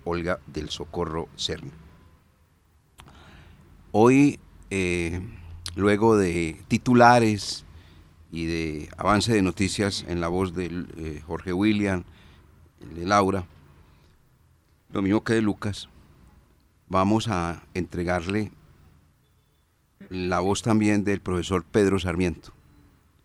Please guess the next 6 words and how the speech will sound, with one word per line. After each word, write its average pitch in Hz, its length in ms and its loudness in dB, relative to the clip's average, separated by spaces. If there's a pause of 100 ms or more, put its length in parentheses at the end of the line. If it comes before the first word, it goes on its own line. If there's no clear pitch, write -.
(580)
Ayer 110 320 4
cuando 92 640 0 (1000)
regresaba 101 760 2
de 82 340 -4 (1400)
Santa 117 340 2
Águeda, 95 340 0